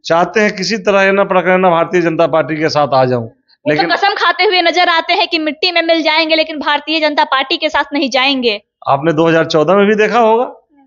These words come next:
Speaker 1: कि किस तरह से कसम खाते थे और फिर कैसे आ गए। इसलिए उनके कसम खाने की, उनकी बात बोले कि अब तो मेमोरी लॉस उनकी हो रही है।
Speaker 2: अच्छा।
Speaker 1: कहा यह भी जा रहा है कि मेमोरी लॉस की दवा खा रहे हैं,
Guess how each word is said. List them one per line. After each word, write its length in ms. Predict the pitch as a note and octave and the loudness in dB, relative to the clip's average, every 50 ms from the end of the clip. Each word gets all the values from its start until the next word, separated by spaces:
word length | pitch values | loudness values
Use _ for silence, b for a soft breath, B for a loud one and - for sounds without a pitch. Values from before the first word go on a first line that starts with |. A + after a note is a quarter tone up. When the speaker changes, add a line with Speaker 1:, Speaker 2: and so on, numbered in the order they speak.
| _ _ _ _ _ _ _ _ _ _ _ - | _ _ _ _ _ _ _ _ _ _ _ -10
Speaker 1:
कि 80 | C#3+ | -4
किस 180 | C#3+ G3 G3 F#3+ | -2 -2 0 2
तरह 100 | G#3 G3+ | 2 0
से 140 | F3 G3+ F#3+ | 2 0 0
कसम 240 | F#3+ F3 F#3+ G3+ | 0 0 -2 -2
खाते 320 | F3+ F#3 F#3+ F#3 F#3 G3 F#3+ | 0 0 0 0 0 -2 -2
थे 200 | G3 G3+ A3+ - _ _ _ _ _ _ - | -4 -6 -10 -12 _ _ _ _ _ _ -4
और 100 | D3+ C#3 | -2 0
फिर 140 | D3 G#3 G3 | 0 0 0
कैसे 320 | F3+ G#3 F#3 D3+ F#3+ G#3 | 0 0 0 0 2 2
आ 120 | G3 G3 G3 | 2 2 0
गए। 180 | F#3+ A3 A#3 - - _ _ _ C#4 C#4 _ _ _ _ _ _ _ D3+ | 0 -4 -6 -8 -12 _ _ _ -20 _ _ _ _ _ _ _ _ -12
इसलिए 220 | D3+ D3+ G#3 A3+ | -10 -4 0 2
उनके 280 | G3+ F3 F3 F3 G3+ G3+ | 2 2 2 2 0 -2
कसम 320 | G#3 - - G3 G3+ F#3 | -2 0 0 0 -2 -2
खाने 280 | D3+ E3+ F3 F3+ F#3 F3+ | 0 0 0 2 2 2
की, 100 | F3 F#3 | 2 0
उनकी 180 | F3+ D#3+ E3+ | 0 0 0
बात 220 | D#3+ D#3 D#3+ E3 D#3 | 0 0 0 0 0
बोले 240 | D#3+ E3 D#3+ E3 | 0 0 0 0
कि 100 | D3 D#3 | 0 -2
अब 80 | D#3 A#2+ | -2 -2
तो 80 | C3 D3 | 0 0
मेमोरी 340 | D3 D3 D3 D#3 E3 F#3 | 0 2 2 2 4 4
लॉस 280 | F3 D#3 D#3+ E3 D#3+ - | 4 4 2 2 0 -2
उनकी 200 | E3 D3+ D#3 E3 | -4 -4 0 0
हो 140 | D#3+ D3+ D3+ | 2 2 4
रही 240 | C#3+ C#3+ C3+ B2+ A#2+ | 4 2 2 0 -2
है। 140 | A#2 A#2 | -4 -6
Speaker 2:
अच्छा। 340 | A#2+ - - - - - - - | -10 -14 -20 -20 -20 -18 -8 -4
Speaker 1:
कहा 200 | D3 D3 D#3 E3 | -2 0 2 2
यह 120 | F3 E3+ | 2 2
भी 140 | D#3+ F3+ F#3 | 2 2 2
जा 140 | F3 E3+ E3+ | 2 2 2
रहा 140 | E3 E3 E3 | 2 2 2
है 60 | E3 | 0
कि 100 | D3+ D3+ | -2 -2
मेमोरी 320 | D#3 D#3 D3 D#3 E3 D#3+ D#3 | -2 -2 0 0 0 2 2
लॉस 180 | D#3 D#3 D#3+ | 0 0 -2
की 80 | D#3 E3 | -4 -4
दवा 220 | - C#3 D3+ D#3+ | -2 -2 0 0
खा 160 | D3+ C#3 C#3+ C#3+ | 0 0 0 0
रहे 140 | C#3 C3 | 0 0
हैं, 180 | C3 D3 E3+ | 0 -2 -4